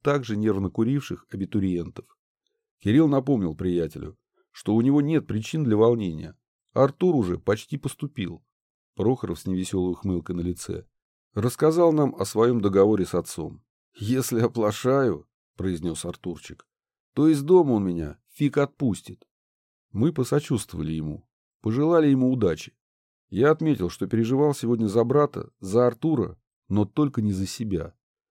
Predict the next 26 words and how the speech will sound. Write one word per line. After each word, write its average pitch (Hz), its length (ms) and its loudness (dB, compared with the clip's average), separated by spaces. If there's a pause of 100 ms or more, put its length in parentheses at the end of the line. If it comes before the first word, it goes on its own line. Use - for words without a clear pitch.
(280)
Понимал, 143 400 2
что 113 180 -2
физику 147 380 -4
не 123 100 2
провалю, 127 560 -2 (220)
хоть 160 240 2
на 156 140 2
тройку, 185 540 -2 (140)
но 127 220 0
сдам. 92 420 -2 (520)
А 101 140 -4
среднюю 131 480 0
оценку 139 460 -2
выше 90 200 -2
четырех 90 420 -2
баллов 85 380 0
я 107 140 2
рассматривал 120 540 0
как 98 180 -2
проходную. 87 640 -6 (540)
В - 100 -20
пятерке 156 420 0
я 143 80 2
сегодня 147 360 0
не 131 100 0
нуждался. 113 640 -2